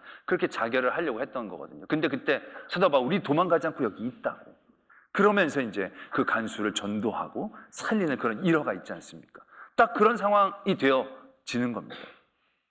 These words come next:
이스라엘이 하나님께서 여리고를 바치라고 얘기했어요. 이스라엘은 바치는 사람이고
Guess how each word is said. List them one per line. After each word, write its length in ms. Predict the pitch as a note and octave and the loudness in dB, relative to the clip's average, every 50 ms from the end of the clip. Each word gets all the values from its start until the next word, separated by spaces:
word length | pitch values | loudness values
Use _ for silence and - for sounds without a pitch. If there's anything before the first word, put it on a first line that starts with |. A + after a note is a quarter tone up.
| - - - - - - - - _ _ _ - | -20 -20 -18 -18 -18 -20 -20 -20 _ _ _ -2
이스라엘이 1000 | F3 E3+ - A3+ A#3 A#3 A3+ G#3+ E3 C#3+ C3+ C3+ D3+ D3 G#2+ - - - - - | 0 2 4 6 8 8 8 6 6 4 4 4 2 0 -2 -6 -10 -14 -8 -4
하나님께서 580 | - G#3 A3 A3 G3+ D#3+ - D#3 - C#3 A#2+ | 0 2 2 2 2 2 -2 -2 0 0 2
여리고를 560 | A#2 A2+ B2+ C3 C3+ B2 A#2 A2+ A#2 A2 - | 4 4 4 4 4 2 2 2 0 0 0
바치라고 540 | - - - - - - C#3 B2+ A2+ F#2 F#2 F2 | 0 -2 -2 -2 -4 -4 -2 -2 -2 -2 -4 -6
얘기했어요. 380 | E2 F2 D#2 - - - - _ _ _ _ - - - - - _ _ _ - | -8 -8 -12 -14 -16 -20 -20 _ _ _ _ -20 -20 -20 -20 -20 _ _ _ -6
이스라엘은 560 | D3+ F3+ E3+ - A3 A3+ A3 A3+ A3+ A#3 G3+ | -4 -2 2 6 6 6 6 6 4 2 2
바치는 560 | - - - C#3 - - - - A#3 B3+ A#3+ | 2 0 0 0 -2 -4 -2 2 4 4 4
사람이고 520 | G3 G3+ G#3 G3 D#3+ B2+ G#2+ G2+ B2 C#3 | 6 6 6 4 4 2 0 -4 -6 -6